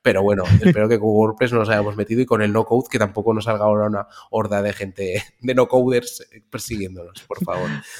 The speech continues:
Speaker 2: Total, total.
Speaker 1: Eh, nada, pues despedirnos,
Speaker 2: Nada.
Speaker 1: decir que ahora que Apple
Speaker 2: Sí.
Speaker 1: Podcast ha renovado su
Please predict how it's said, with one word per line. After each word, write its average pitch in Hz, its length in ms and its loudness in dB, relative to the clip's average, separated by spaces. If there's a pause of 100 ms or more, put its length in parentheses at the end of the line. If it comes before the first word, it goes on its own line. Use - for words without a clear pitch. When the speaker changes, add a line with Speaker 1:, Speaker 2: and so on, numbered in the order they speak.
(160)
Speaker 2:
Total, 123 320 2
total. 127 180 0
Speaker 1:
Eh, 110 500 -4
nada, 170 300 2
pues 127 180 -4
despedirnos, 156 640 0
Speaker 2:
Nada. 170 140 0
Speaker 1:
decir 139 140 0
que 147 80 0
ahora 139 240 2
que 107 340 -2
Apple - 240 -2
Speaker 2:
Sí. 139 80 0
Speaker 1:
Podcast 156 480 0
ha 120 80 0
renovado 120 480 0
su 101 560 -6